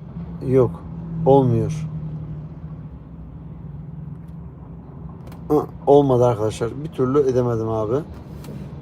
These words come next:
Bu ambalaj baskı öncesi iş yapıyorum. Klişe kalıp orada bulunuyor. Buluyor mu?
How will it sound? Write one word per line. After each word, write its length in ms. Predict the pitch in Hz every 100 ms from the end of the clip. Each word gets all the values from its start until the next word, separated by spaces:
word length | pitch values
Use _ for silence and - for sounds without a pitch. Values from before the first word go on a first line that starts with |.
| - -
Bu 160 | 175
ambalaj 440 | 175 165 165 190 170
baskı 300 | 165 147 185
öncesi 360 | 175 151 143
iş 280 | 139 123 -
yapıyorum. 540 | - 127 135 135 170 170 - - - -
Klişe 420 | 165 170 - 156
kalıp 340 | - 147 170 156
orada 360 | 151 147 143
bulunuyor. 720 | 139 139 147 147 - 143 143 120 - - - - - - -
Buluyor 540 | 131 139 147 151 143
mu? 280 | 127 117 104